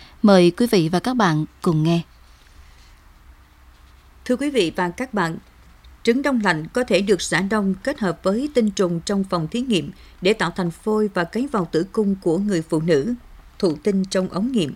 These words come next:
Speaker 2: Bác sĩ chuyên khoa có thể giúp bạn hiểu cách thức hoạt động của trữ lạnh noãn, những rủi ro tiềm ẩn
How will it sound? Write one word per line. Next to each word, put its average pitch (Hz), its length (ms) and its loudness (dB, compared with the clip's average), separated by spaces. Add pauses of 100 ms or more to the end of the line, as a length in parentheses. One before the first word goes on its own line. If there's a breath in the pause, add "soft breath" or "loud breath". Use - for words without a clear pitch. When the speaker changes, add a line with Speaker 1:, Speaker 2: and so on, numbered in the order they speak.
(840 soft breath)
Speaker 2:
Bác 285 160 -2
sĩ 214 240 2
chuyên 240 180 -2
khoa 214 360 -2 (280 soft breath)
có 190 100 -2
thể 190 140 2
giúp 285 200 -2
bạn 170 340 0
hiểu 165 180 0
cách 277 180 -8
thức 349 160 -4
hoạt 180 240 -4
động 156 300 -2
của 165 260 0 (100)
trữ 170 200 -2 (120)
lạnh 175 260 -2
noãn, 185 300 -2 (400 soft breath)
những 202 140 0
rủi 214 160 4
ro 247 260 -2
tiềm 160 140 0
ẩn 170 260 -2